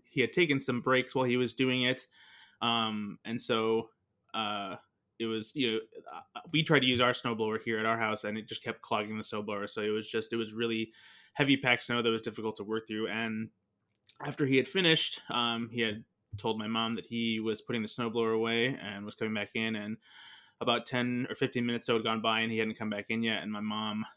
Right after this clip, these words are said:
um, turned on the light in our backyard, and she saw him, um, laying on the ground in the backyard, and he wasn't breathing, and they tried to resuscitate him and,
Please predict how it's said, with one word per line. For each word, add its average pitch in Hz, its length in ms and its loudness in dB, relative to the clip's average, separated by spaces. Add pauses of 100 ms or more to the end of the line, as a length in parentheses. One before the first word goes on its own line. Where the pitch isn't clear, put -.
(160)
um, 107 440 -4 (600)
turned 117 260 0
on 110 220 -2
the 104 400 -6 (880)
light 120 400 0
in 117 60 0
our 110 120 -2
backyard, 113 540 0
and 110 120 0
she - 120 -10
saw 117 260 -4
him, 117 300 -4 (680)
um, 117 360 -2 (480)
laying 131 240 0
on 127 80 0
the 131 80 0
ground 139 360 -2 (260)
in 120 80 -4
the 123 60 -2
backyard, 117 500 -2 (260)
and 117 380 -4 (320)
he 127 240 -2
wasn't 139 280 2
breathing, 190 340 2 (420)
and 123 360 -2 (1120)
they 123 60 -2
tried 120 240 -4
to 120 80 -4
resuscitate 123 540 -4
him 147 180 0 (540)
and, 120 360 -4